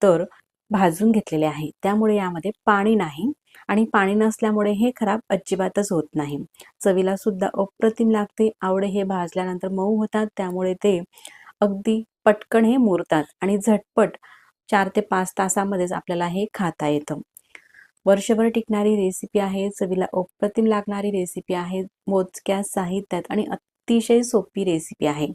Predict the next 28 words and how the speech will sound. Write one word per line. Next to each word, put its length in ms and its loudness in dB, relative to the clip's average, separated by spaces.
तुम्ही 160 0
नक्कीच 440 -4
करून 320 -4
पहा. 260 -4
शिवाय 320 0
आवळ्यामध्ये 580 -2
भरपूर 580 -4
प्रमाणामध्ये 680 -4
व्हिटॅमिन 500 -6
सी 280 0
असल्यामुळे 560 -2
आपल्या 380 -4
केसांसाठी, 800 -4
अ, 120 -4
केसांनाच 600 4
नव्हे 220 2
तर 120 0
डोळ्यांना 600 0
किंवा 200 2
इतर 360 -2
सगळ्या 520 0
अवयवासाठी 840 0
आवळा 280 -2
हा 200 -6
आपल्या 280 -6
शरीरासाठी 540 -6
उत्तम 420 -2
आहे. 220 -2